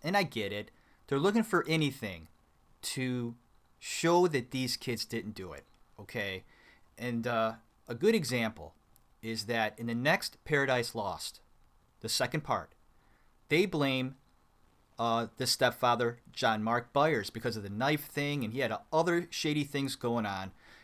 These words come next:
They pinpointed him in the second documentary,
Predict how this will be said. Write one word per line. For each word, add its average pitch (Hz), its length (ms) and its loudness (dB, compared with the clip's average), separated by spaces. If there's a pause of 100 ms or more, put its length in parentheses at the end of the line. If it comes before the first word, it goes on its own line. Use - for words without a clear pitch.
(140)
They 170 180 6
pinpointed 156 840 0
him - 320 -14 (480)
in 139 120 -2
the 127 60 0
second 147 420 4
documentary, 117 800 0